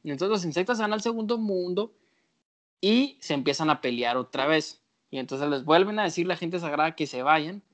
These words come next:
y los mandan al tercer mundo, y luego en el tercer mundo fue cuando se encontraron a, la, a los Hopi, a los Opi, que eran otra, que era, que era un, pues, un grupo de personas, y, y eran como que humanos. Y entonces los OPI,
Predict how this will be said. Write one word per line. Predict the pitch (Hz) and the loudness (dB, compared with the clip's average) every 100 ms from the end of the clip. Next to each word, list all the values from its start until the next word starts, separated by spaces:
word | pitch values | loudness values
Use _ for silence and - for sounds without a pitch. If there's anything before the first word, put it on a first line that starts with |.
| _ _ _ - | _ _ _ -10
y | 131 | -8
los | 127 | -2
mandan | 151 220 262 | 2 2 2
al | 247 | -2
tercer | 190 151 180 | -4 -6 -6
mundo, | 175 185 202 247 | -4 -4 -4 -8
y | 190 | -4
luego | 135 139 147 | -2 0 -2
en | 170 | -2
el | 165 | -4
tercer | 143 139 139 | -6 -10 -8
mundo | 139 156 190 233 | -2 -2 0 -4
fue | 190 143 | -6 -12
cuando | 143 147 | -12 -16
se | 151 | -18
encontraron | 135 127 117 131 175 214 _ _ _ _ - | -16 -16 0 2 2 -2 _ _ _ _ -4
a, | - 123 123 135 - | 4 4 4 0 -4
la, | 147 127 123 | -6 -6 -6
a | 131 - | -8 -10
los | 127 120 - | -12 -12 0
Hopi, | 160 226 - 110 - _ - | 4 4 2 -14 -14 _ -6
a | 143 | -4
los | 131 135 | -4 0
Opi, | 190 190 - 143 _ - | 2 2 -2 -20 _ -2
que | 139 | 0
eran | 147 147 | 0 -2
otra, | 139 135 151 | -6 -6 -6
que | 139 | -4
era, | 156 170 | -2 -2
que | 160 | -2
era | 147 160 | 0 0
un, | 151 147 135 147 143 - | 0 -2 -8 -8 -12 -14
pues, | 143 - | -18 -14
un | 135 | -6
grupo | 143 143 139 | -4 2 0
de | |
personas, | 143 139 180 175 127 | 0 -4 -2 -2 -4
y, | - | -8
y | - 147 | 0 4
eran | 135 147 | 4 4
como | 151 143 | -8 -12
que | 151 | -14
humanos. | 147 151 147 160 - _ _ _ _ _ _ _ | -10 -2 -2 -2 -8 _ _ _ _ _ _ _
Y | 151 | 2
entonces | 143 147 185 | 4 2 2
los | 202 196 - | 2 0 0
OPI, | 185 175 196 226 226 | 2 2 2 -6 -6